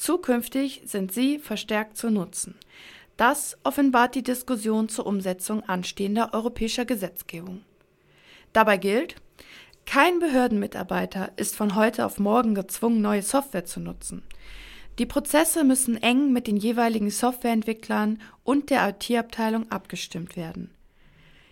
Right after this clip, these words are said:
Innerhalb Europas zeigt sich Deutschland auch als Vorreiter beim Datenschutz. Dabei muss der Staat zum Vorbild werden. Die Botschaft:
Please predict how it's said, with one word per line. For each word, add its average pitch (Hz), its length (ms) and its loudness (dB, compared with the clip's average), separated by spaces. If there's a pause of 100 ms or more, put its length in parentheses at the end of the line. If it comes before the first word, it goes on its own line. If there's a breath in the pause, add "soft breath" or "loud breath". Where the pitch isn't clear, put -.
(280 soft breath)
Innerhalb 330 380 4
Europas 247 720 0
zeigt 294 340 0
sich 277 200 -4
Deutschland 226 640 0
auch 196 220 0
als - 260 -4
Vorreiter 175 680 -2
beim 175 260 -6
Datenschutz. - 760 -10 (680 soft breath)
Dabei 240 340 4
muss 233 200 0
der 196 120 -6
Staat 214 420 -2
zum 247 140 2
Vorbild 185 500 -2
werden. 165 380 -8 (680 loud breath)
Die 196 60 -2
Botschaft: 226 720 2